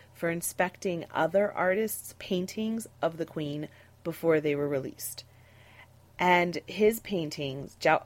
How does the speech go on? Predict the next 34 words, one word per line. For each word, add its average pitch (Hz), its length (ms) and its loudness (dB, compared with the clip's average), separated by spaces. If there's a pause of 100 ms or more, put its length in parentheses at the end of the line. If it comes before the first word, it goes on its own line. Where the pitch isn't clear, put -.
um, 147 280 -4
George 170 300 2
Gower's 143 320 2
paintings, 151 560 -10 (320)
show 190 260 8
Elizabeth 160 640 2
in 156 180 -4 (140)
every 190 560 0
over-the-top 180 680 0
stereotype 147 680 -8
that - 120 -10
she's 147 300 -10
ever 151 240 -4
been 151 180 -6
famous - 380 -10
for. 82 280 -10 (400)
Crazy 220 480 2
clothes 180 520 0
that 165 180 -6
nearly 151 320 -2
drown 156 520 -4
her, 156 540 -2
and 143 280 -6
pale 160 420 0
white 147 320 0
skin - 480 -8
for - 140 -6
a - 80 -4
start. - 400 -8 (1200)
The 190 100 2
granddaddy 214 720 4
of 160 100 -4
miniature 175 400 -2
portraits 160 540 -8